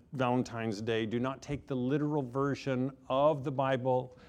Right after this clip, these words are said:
and say, "Sweetie, I love you with all my bowels." It just doesn't work, all right? So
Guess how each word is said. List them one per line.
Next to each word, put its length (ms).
and 100
say, 280
"Sweetie, 560
I 100
love 320
you 140
with 260
all 300
my 200
bowels." 720
It 100
just 680
doesn't 580
work, 720
all 200
right? 140
So 360